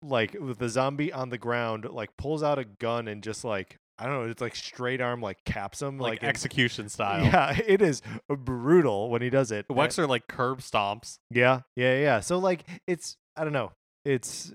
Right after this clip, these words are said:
Speaker 1: it's weird that, like, those extreme acts of violence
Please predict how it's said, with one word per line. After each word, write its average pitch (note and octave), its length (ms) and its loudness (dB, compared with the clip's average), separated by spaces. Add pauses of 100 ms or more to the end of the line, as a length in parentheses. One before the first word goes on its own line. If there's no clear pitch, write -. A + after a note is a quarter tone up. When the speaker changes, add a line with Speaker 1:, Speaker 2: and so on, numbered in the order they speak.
(100)
Speaker 1:
it's C3+ 200 -2
weird B2+ 460 0
that, A2+ 220 0
like, G2+ 320 -4 (200)
those F#2+ 280 -2
extreme A2 420 -4
acts A#2+ 260 -2
of D#3+ 80 -4
violence A2+ 480 0